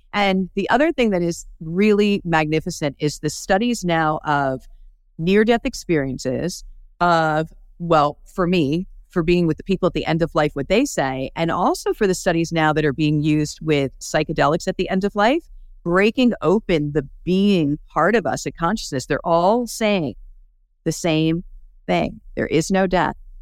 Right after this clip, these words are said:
It's unconditional love, that everything here was about learning a lesson.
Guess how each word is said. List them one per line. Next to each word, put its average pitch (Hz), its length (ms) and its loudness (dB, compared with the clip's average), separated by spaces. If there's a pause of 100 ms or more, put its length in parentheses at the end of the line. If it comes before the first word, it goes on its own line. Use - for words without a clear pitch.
It's - 160 -6
unconditional 160 720 0
love, 170 400 -2
that 139 160 -4
everything 170 480 0
here 165 260 2
was 151 200 0
about 143 320 0 (160)
learning 160 360 0
a 151 60 -2
lesson. 147 540 -4